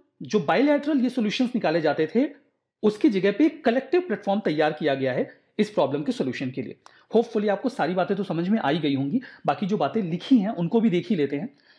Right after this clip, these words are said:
ये वायरसेस और जो बाकी के पैथोजेंस होते हैं उनकी रैपिड शेयरिंग के लिए है। चूंकि one to one में काफ़ी टाइम लगता है ना, आपने एक व्यक्ति से सवाल पूछा, उसके पास समय होगा तो जवाब देगा, लेकिन अगर बहुत सारे लोग हैं तो जिसके पास जवाब है वो आपको दे देगा।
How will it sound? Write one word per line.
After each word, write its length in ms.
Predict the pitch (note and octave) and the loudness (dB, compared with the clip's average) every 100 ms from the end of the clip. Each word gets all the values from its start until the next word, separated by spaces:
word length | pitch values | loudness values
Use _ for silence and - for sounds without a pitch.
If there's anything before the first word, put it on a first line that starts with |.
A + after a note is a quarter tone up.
| _ E3+ | _ 2
ये 420 | A#3+ A#3 C3+ B2+ | 2 2 -2 -2
वायरसेस 600 | D#3 D#3 F#3+ C4 C#4 - - | 0 0 0 -2 -2 -4 -4
और 280 | F#3 - - | -4 -4 -6
जो 100 | D#3+ | -2
बाकी 260 | D#3 D#3 F#3 | 0 0 -4
के 80 | |
पैथोजेंस 480 | G3+ D3 E3+ G3 F#3+ | -4 -4 -2 -4 -2
होते 180 | D3+ E3+ | -2 -2
हैं 240 | E3 B3 G3+ | 0 0 0
उनकी 240 | F#3 C4+ | 2 4
रैपिड 300 | E3 E3+ B3 | 4 2 -2
शेयरिंग 360 | - F#3 F#3 E3+ | 0 0 2 0
के 100 | B2 | -4
लिए 160 | A#2+ | -6
है। 100 | A#2+ - - - | -10 -16 -20 -2
चूंकि 180 | A#3+ C4+ | 2 2
one 200 | D#3+ G3 | 2 2
to 60 | C4 | 4
one 120 | C4 | 4
में 140 | C4 | 4
काफ़ी 200 | B3+ C4 | 2 0
टाइम 240 | A3 G3+ G3+ | -2 0 -2
लगता 220 | - E3 | -2 -4
है 100 | D#3 | -4
ना, 100 | D4 _ _ _ _ _ D3 | -8 _ _ _ _ _ -2
आपने 440 | D#3+ G3 G3 C#3+ - _ - | 0 0 -2 -4 -10 _ -4
एक 140 | E3+ F3 | -2 -2
व्यक्ति 260 | F3 G#3+ | -2 -2
से 100 | F#3+ | -2
सवाल 240 | G#3+ E3 F#3 | 0 0 0
पूछा, 320 | F#3 E3+ G#3 | -2 0 -2
उसके 180 | F3+ F3+ | 0 -2
पास 220 | F3 - | -2 -2
समय 140 | E3 | 0
होगा 220 | F3+ F3 | 2 0
तो 100 | F3+ | 0
जवाब 300 | D#3 D3+ D#3+ | -2 -2 -2
देगा, 200 | D3 D3 | -2 -2
लेकिन 240 | D3 E3 A3 | -2 0 2
अगर 120 | A3+ | 2
बहुत 280 | - A#3 A#3 | 2 0 2
सारे 160 | F3+ | 0
लोग 200 | D3 B2+ | 0 -4
हैं 100 | B2+ - _ _ | -6 -16 _ _
तो 60 | D3+ | -8
जिसके 240 | E3 A#3 | -4 -2
पास 220 | G#3 G3 | 2 2
जवाब 280 | D#3+ E3 G3 | 2 2 2
है 80 | A3 | 0
वो 100 | D#3 | -2
आपको 200 | A#2+ C#3 | -4 -4
दे 120 | C3+ | -4
देगा। 240 | D#3 D#3 | -4 -4